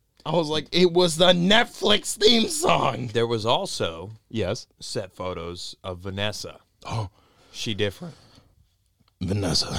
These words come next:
Speaker 2: She different person.
Speaker 1: You know who else is a different person? Terrence Howard to Don Cheadle.
Speaker 2: That's
Speaker 1: I,
Speaker 2: true.
Speaker 1: it's fine. It
Speaker 2: She be
Speaker 1: happens
Speaker 2: different.
Speaker 1: sometimes,
Speaker 2: She be looking
Speaker 1: unfortunately.
Speaker 2: different. So what happened?
Speaker 1: I, I s-, it sucks that
Speaker 2: What
Speaker 1: it's
Speaker 2: happened
Speaker 1: not
Speaker 2: to your face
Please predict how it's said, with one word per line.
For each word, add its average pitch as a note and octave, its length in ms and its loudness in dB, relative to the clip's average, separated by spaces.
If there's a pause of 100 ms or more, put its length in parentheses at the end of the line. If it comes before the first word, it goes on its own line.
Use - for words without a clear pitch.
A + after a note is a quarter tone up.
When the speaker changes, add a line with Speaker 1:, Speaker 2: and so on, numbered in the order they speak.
Speaker 2:
She A2+ 140 -4
different G2 360 -4
person. F2+ 580 -12
Speaker 1:
You A#2 120 -6
know A2+ 180 -2
who G#2 160 -4
else B2 280 -4
is C#3+ 120 -4
a C#3+ 60 -2
different C#3 360 -6
person? C#3 380 -6
Terrence B2 420 -6
Howard A2+ 340 -4
to A2 80 -8
Don G2+ 300 -2
Cheadle. F#2 420 -2 (260)
Speaker 2:
That's G2+ 200 -6
Speaker 1:
I, F#2+ 40 -8
Speaker 2:
true. G2+ 220 -8
Speaker 1:
it's G2+ 160 -2
fine. E2 520 -8
It A2 120 2
Speaker 2:
She G2+ 60 -2
be A2+ 60 -6
Speaker 1:
happens A#2 320 0 (100)
Speaker 2:
different. F2+ 260 -8
Speaker 1:
sometimes, D#2+ 600 -10
Speaker 2:
She A#2 140 -8
be G#2+ 60 -8
looking G#2+ 160 -2
Speaker 1:
unfortunately. F#2+ 540 -4
Speaker 2:
different. D#2+ 180 -10 (800)
So F#2+ 200 -6
what F#2+ 180 -4
happened? G2 460 -12
Speaker 1:
I, A#2+ 140 0
I G#2 120 -2
s-, - 200 -8
it A#2 160 -10
sucks C#3 320 -6
that C3 120 -2
Speaker 2:
What G#2 60 -4
Speaker 1:
it's G2+ 80 -8
Speaker 2:
happened A2 160 -2
Speaker 1:
not G#2 180 -2
Speaker 2:
to G#2 60 -2
your G2 80 -4
face G#2 380 -6